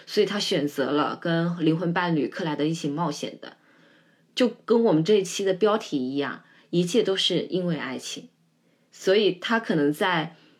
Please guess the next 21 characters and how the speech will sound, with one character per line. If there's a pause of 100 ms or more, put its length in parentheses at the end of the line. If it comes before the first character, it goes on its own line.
(640)
呃，
再
加
上
说
那
些
人
都
说
了，
就
是
他
帮
助
过
他
们
那
些